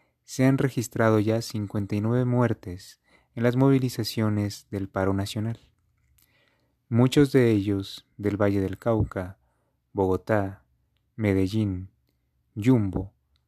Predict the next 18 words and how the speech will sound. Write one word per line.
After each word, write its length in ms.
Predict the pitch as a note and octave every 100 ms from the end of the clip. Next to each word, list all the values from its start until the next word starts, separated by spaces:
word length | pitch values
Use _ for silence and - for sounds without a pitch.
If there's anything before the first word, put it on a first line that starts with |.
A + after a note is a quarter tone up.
| _ _
Popayán, 720 | A#2+ A#2+ G#2 F#2+ F#2 F#2 - _ _ _ _
Risaralda, 760 | A#2+ B2+ A2+ G2+ G2 G2 G#2+ - _ _ _ _ -
entre 280 | A2 A#2 C3
otras 240 | - C3+
zonas 380 | - A#2 A2+ G2+
de 100 | G#2
Colombia. 520 | - F2 F2 F2+ - _ _ _ _ _ _ _ _ - - _ _ _ _ _ _ _ _ _ _ _ _ _ _ _ _ _ _ _ _ _ _ _
Esto 320 | D3 D3 - D#3
es 140 | D3+
sin 300 | - C3+ C3
duda 380 | C3 C3+ C#3+ -
alarmante, 840 | A#2+ G#2+ G#2+ A2 G#2+ G2+ - _ _ _ _ _ _
principalmente 1000 | - A#2 G#2+ A#2 C3 C3+ C#3 C#3 - C#3+ - _ _ _ _ _ _ _ -
si 160 | -
nos 180 | A#2 A2
enfocamos 520 | G2+ - - A2+ G#2+
en 120 | G#2
Cali 460 | F#2+ B2 A2 G2